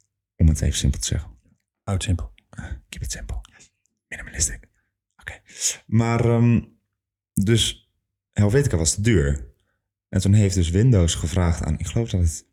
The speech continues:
Speaker 1: Duitsers zijn, aan een Duitse type studio, of zij met precies dezelfde maten van Helvetica een ander lettertype wilden gaan maken. Zodat het dus precies paste op de plek waar Helvetica normaal zou plas-, pakken. Pla-, pak-, zou
Speaker 2: Maakt niet uit.
Speaker 1: passen.
Speaker 2: Passen.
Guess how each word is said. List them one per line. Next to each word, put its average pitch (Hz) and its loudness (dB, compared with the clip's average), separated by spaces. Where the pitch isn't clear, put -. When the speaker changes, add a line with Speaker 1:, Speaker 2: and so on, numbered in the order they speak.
Speaker 1:
Duitsers 90 2
zijn, 131 0
aan 110 2
een 87 6
Duitse 101 2
type 107 -2
studio, 107 0
of 90 0
zij 85 2
met 90 4
precies - 0
dezelfde 87 0
maten 90 2
van 82 2
Helvetica 80 2
een 95 4
ander 127 4
lettertype 107 2
wilden 73 0
gaan 73 0
maken. 67 -2
Zodat 85 2
het - -2
dus - 0
precies - 0
paste 139 2
op - -2
de 101 -2
plek 104 2
waar 90 4
Helvetica 82 2
normaal 73 4
zou - 0
plas-, - -4
pakken. - -8
Pla-, - -2
pak-, 90 0
zou 71 -4
Speaker 2:
Maakt 151 4
niet 135 6
uit. 127 6
Speaker 1:
passen. 92 6
Speaker 2:
Passen. 87 6